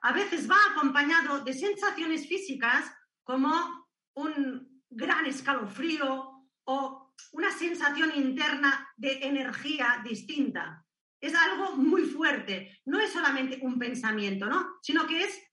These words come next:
una certeza. Es aquello que cuando les pasa, les pasa a muchas mamás con sus hijos o, o a parejas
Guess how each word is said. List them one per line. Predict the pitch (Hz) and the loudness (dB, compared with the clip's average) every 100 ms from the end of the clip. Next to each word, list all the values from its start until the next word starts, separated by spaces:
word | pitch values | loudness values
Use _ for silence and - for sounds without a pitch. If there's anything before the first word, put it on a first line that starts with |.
| - | -4
una | 285 381 - | 2 2 2
certeza. | 247 214 247 214 196 - - | -4 -4 -4 -6 -6 -10 -6
Es | 247 | -4
aquello | 285 294 302 | -2 0 -2
que | 302 277 - _ _ | -2 -6 -8 _ _
cuando | 277 277 240 | 4 6 4
les | 226 190 | 0 0
pasa, | 302 359 262 | 0 2 0
les | - | 0
pasa | 403 453 | 0 2
a | 415 | 2
muchas | 370 302 | 0 0
mamás | 262 233 262 294 285 - | 2 4 6 6 4 0
con | 254 247 | -6 -6
sus | 226 240 | -4 -2
hijos | 349 214 220 226 - _ _ _ | -4 -2 -6 -6 -14 _ _ _
o, | 247 | -4
o | 247 254 262 277 | -2 -2 0 0
a | 208 | 0
parejas | 208 269 381 269 247 277 | 0 0 0 2 2 2